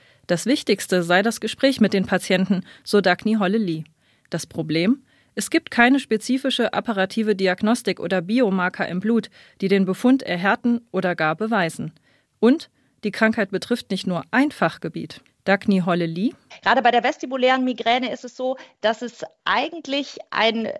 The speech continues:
Speaker 2: Krankheitsbild ist, was der Neurologe gut erkennen müsste, weil der ja die Migräne erkennt, aber die Patienten eben häufig zuerst beim H-N-O-Arzt sind und der ist Schwindelspezialist, der kennt aber wiederum die Migräne nicht so gut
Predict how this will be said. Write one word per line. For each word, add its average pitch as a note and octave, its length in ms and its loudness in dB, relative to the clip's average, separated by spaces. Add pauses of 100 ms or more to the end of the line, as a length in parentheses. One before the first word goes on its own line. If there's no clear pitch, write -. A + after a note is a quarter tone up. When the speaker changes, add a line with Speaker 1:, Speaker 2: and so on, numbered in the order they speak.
(200)
Speaker 2:
Krankheitsbild B3 720 0
ist, - 320 -2
was A3+ 140 0
der A3+ 140 -2
Neurologe A3+ 480 -2
gut C4+ 220 -6
erkennen C#4 500 -4
müsste, E4+ 420 -2
weil A3 160 4
der G#3+ 240 2
ja A3+ 200 2
die G#3+ 120 -8
Migräne G3+ 560 -2
erkennt, D#4 560 -8
aber B3 240 0
die B3 120 -8
Patienten B3 460 -6
eben G#3 280 -8
häufig B3 320 -2
zuerst - 380 -4
beim G3+ 200 0 (100)
H-N-O-Arzt A3+ 760 -2
sind D#4+ 260 -4
und G#3 80 -6
der A#3 160 4
ist - 100 -4
Schwindelspezialist, C#4 1000 -2
der A3 100 4
kennt C4 280 0
aber A3 180 2
wiederum A3+ 320 0 (400)
die A3+ 80 2
Migräne A#3+ 480 4
nicht D3+ 200 -8
so D#3 140 -10
gut A3+ 320 -8